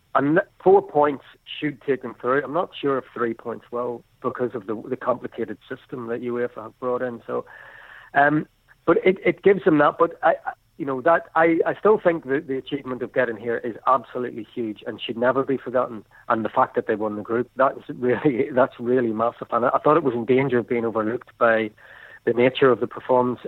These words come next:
in Nice. But now that they, now that they've got here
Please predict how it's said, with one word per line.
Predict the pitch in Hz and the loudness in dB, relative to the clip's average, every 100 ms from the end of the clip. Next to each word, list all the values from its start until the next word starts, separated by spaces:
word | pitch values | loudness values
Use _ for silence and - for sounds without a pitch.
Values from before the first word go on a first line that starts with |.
| - | -8
in | 123 113 110 110 - _ _ _ _ | -4 -2 -4 -8 -14 _ _ _ _
Nice. | 131 120 107 - - - - - _ | 2 2 2 -8 -20 -20 -20 -20 _
But | 135 180 - _ _ _ - | 0 0 -8 _ _ _ -2
now | 143 170 | 2 4
that | 170 147 | 4 2
they, | 143 135 127 - - _ | 2 0 0 -6 -14 _
now | 139 143 156 | -10 -6 -4
that | 156 | -4
they've | 143 107 | -8 -6
got | 131 135 - | -4 -4 -6
here | 123 104 | -8 -8